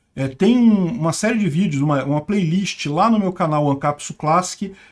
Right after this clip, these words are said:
em que eu detalho isso em, em, é, são vários vídeos em que eu explico cada etapa disso daí, né? Inclusive a parte da maioridade penal.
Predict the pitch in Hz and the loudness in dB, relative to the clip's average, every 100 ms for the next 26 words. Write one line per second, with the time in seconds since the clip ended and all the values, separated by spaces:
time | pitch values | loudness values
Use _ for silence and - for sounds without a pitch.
0 | - 160 185 180 185 190 170 175 175 165 | -8 -4 0 2 2 2 2 4 2 2
1 | 165 165 - 185 156 170 170 156 139 117 | 0 -2 -6 -4 -2 0 -2 0 -2 -2
2 | 127 120 113 127 147 135 220 127 127 165 | -6 -10 -8 -8 -2 2 2 2 0 -2
3 | 165 - - - - 160 180 170 - 170 | -2 -6 -16 -20 -10 -2 2 2 2 0
4 | 170 - 160 165 175 160 - 151 147 147 | 0 0 2 2 0 -4 0 0 0 -4
5 | 143 - 165 127 107 123 147 - 196 117 | -6 -6 -4 -2 -2 -2 -2 0 -2 0
6 | 170 196 185 190 165 165 165 160 156 160 | -2 0 -2 0 -2 -2 -4 -2 -2 -2
7 | 147 131 127 - 165 110 107 | -2 -4 -6 -8 -6 -6 -10